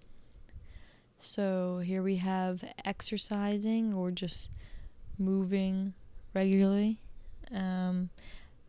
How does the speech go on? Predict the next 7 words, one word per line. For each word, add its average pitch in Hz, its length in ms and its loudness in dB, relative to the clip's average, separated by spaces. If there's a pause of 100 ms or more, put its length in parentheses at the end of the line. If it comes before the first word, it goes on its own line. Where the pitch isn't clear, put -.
(100)
and 196 120 4
then 190 140 6
we 190 120 8
have 190 180 4
eating 180 560 4 (480)
nutritious 196 560 4
foods. 208 720 2